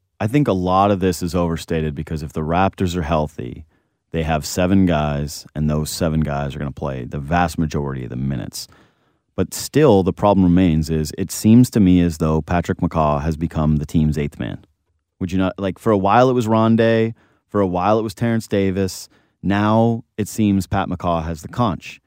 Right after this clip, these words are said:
that he has the trust of the coaching staff and they wanna let him speak. Because you're right, you don't play forty-three minutes in comparison to twenty-two from Rondé and six from Terrence Davis and think that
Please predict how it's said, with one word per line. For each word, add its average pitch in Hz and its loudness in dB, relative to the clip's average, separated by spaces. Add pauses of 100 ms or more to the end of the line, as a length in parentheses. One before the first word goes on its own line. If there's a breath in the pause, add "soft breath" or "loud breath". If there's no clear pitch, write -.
(200)
that 87 -4
he 107 0
has 95 0
the 90 -10
trust 113 0
of 101 -4
the 98 -2
coaching 110 2
staff 85 -4
and 82 0
they 90 2
wanna 90 2
let 85 0
him 85 0
speak. 107 -2
Because 92 -8
you're 135 0
right, 139 2 (300 soft breath)
you 131 -2
don't 165 2
play 185 0
forty-three 127 0
minutes 104 -2 (260)
in 101 -2
comparison 98 0
to 87 -2 (300)
twenty-two 123 4
from 104 0
Rondé 87 2 (400)
and 90 0
six - 0
from 95 0
Terrence 90 -2
Davis 78 -4 (400)
and 87 2
think 92 0
that 90 0